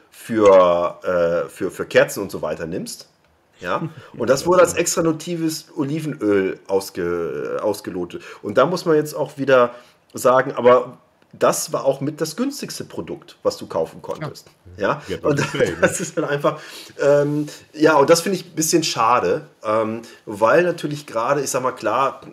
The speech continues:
Speaker 1: im, im Supermarkt, ähm, sucht man natürlich auch vielleicht mal das günstige Produkt, wo man sagt, okay, komm, ich hab jetzt hier teure Zutaten und jetzt muss ich auch noch so viel, dann greifen wir halt mal zum günstigeren Produkt. Und das finde ich dann halt schade, dass man da nicht wirklich,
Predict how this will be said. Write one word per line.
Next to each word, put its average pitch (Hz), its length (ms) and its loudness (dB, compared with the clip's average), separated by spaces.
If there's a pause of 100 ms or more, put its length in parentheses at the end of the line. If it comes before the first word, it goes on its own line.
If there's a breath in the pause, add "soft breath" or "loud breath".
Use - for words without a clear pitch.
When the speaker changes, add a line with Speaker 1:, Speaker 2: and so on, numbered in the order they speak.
Speaker 1:
im, 113 220 -10
im 110 180 -10
Supermarkt, 131 720 -4 (140)
ähm, 110 600 -6
sucht 139 260 -10
man 120 120 -4
natürlich 117 360 -8
auch - 100 -8
vielleicht 113 280 -4
mal 107 100 -2
das 95 160 -10
günstige 143 320 -6
Produkt, 139 220 -8
wo 135 40 -4
man 127 100 0
sagt, 110 180 -4
okay, - 180 -10
komm, 117 160 -4
ich 110 180 -10
hab - 180 -12
jetzt - 160 -6
hier 120 180 0 (260 loud breath)
teure 123 320 4
Zutaten 143 720 -4
und 107 200 -8
jetzt 113 200 -8
muss 127 140 -8
ich 113 80 -10
auch 123 80 -6
noch 120 100 -4
so 117 140 -12
viel, 123 220 -16 (280)
dann 95 80 -16
greifen 113 280 0
wir - 40 -2
halt 110 120 -2
mal 104 120 -4
zum 101 160 -12
günstigeren 101 400 -8
Produkt. - 340 -14 (360 loud breath)
Und 110 120 -8
das 127 140 2
finde 165 180 -2
ich 156 60 -4
dann 143 180 -2
halt 143 140 2
schade, 135 320 2
dass 123 200 -6
man 117 180 -2
da 143 400 0
nicht 139 340 -8 (160)
wirklich, 139 460 -12